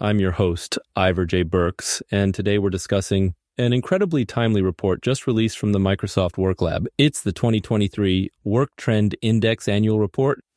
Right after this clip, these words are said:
titled, "Will A I Fix Work?" The pace of work, it seems, is outpacing our ability to keep up. With the explosion of data, information, and nonstop communications, we're all feeling the pressure.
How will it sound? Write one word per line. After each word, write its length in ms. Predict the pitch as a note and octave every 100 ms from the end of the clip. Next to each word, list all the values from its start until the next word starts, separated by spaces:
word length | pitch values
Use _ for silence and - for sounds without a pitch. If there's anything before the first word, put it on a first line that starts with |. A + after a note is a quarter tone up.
| _
titled, 420 | - C3+ C#3 C3+ -
"Will 400 | G#3 C3+ E3 E3 -
A 140 | C3+
I 160 | B2 A2
Fix 320 | - C3+ -
Work?" 300 | C3+ F3 - _ _ _ _ - - - - -
The 100 | -
pace 260 | G#2 C#3+ F3
of 140 | A#2+
work, 300 | G#2+ F3 F#3+
it 100 | A2
seems, 320 | - A2+ G2+ G2+
is 220 | A#2+ A2
outpacing 680 | B2+ C3+ C#3 D3+ - A2+ A#2
our 160 | - A2
ability 480 | F#2+ A2 B2 G#2
to 120 | F2+ F#2
keep 300 | - G2 A2+
up. 240 | F#2 - - - - - - - _
With 260 | - G#2 G#2
the 100 | A2
explosion 560 | G2 - A2+ G#2+ F#2+ F#2
of 100 | F2+
data, 380 | B2+ C#3 C#3+
information, 640 | - A2+ A#2 A2+ A#2 - A2+
and 180 | G2 G2+
nonstop 500 | G#2+ A2 - A2 -
communications, 760 | A#2 A#2 A2+ E3 F3 - C3+
we're 260 | C#3+ C#3+ F3
all 260 | - E3 E3+
feeling 380 | - D3+ C#3 C3+
the 40 |
pressure. 520 | B2+ D#3+ D#3+ - E2